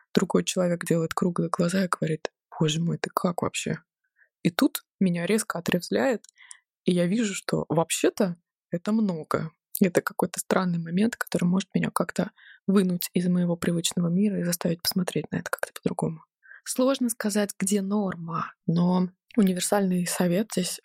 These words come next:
опираться на свои ощущения. Мне нормально сейчас то, что происходит? Э, невозможно вообще как-то отве-, отвечать на эти вопросы извне, что здесь нормально, а что нет, потому что, а, то, как одному человеку в одной жизненной ситуации и даже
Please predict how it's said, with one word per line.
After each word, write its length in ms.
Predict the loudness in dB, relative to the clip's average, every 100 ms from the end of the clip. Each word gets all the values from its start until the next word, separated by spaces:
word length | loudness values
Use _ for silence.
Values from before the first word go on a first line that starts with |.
| -4
опираться 520 | 0 0 0 -2 0
на 120 | 2
свои 300 | 2 2 2
ощущения. 800 | 2 0 -2 -2 -2 -2 -6 -10 _ _ _ _ 2
Мне 260 | 4 4 2
нормально 500 | 2 2 2 0 -4
сейчас 400 | -4 -4 -4 -2
то, 120 | -2
что 340 | -2 -4 -4 -4
происходит? 560 | -2 -2 -2 -4 -4 -6 -10 _ -10 -6 -6 -6 -8 0
Э, 60 | 0 0
невозможно 680 | -2 -2 -2 -2 -2 -4
вообще 320 | -4 -2 0 2
как-то 360 | 2 0 -4
отве-, 280 | -2 -2 -2 -2
отвечать 420 | -2 0 0 0
на 60 | 0
эти 160 | -2 -2
вопросы 440 | 0 0 0 -2
извне, 600 | -4 -4 -2 0 -2 -4 -6
что 220 | 0 0
здесь 220 | 0 -2
нормально, 480 | 0 0 -2 0 -2
а 40 |
что 200 | -4 0
нет, 220 | 2 2 -2
потому 260 | 0 0 0
что, 280 | 0 0 0 -8 -10 -10 -10 -12 -4
а, 240 | 0 2 0 -2 _
то, 220 | 2 2 0
как 280 | -2 2
одному 300 | 2 2 0 -2
человеку 580 | 0 2 0 -2 -2
в 140 | 0 0
одной 320 | 0 0 0
жизненной 400 | -2 -2 0 0
ситуации 720 | 0 2 2 2 2 0 0
и 60 | 2
даже 260 | 2 2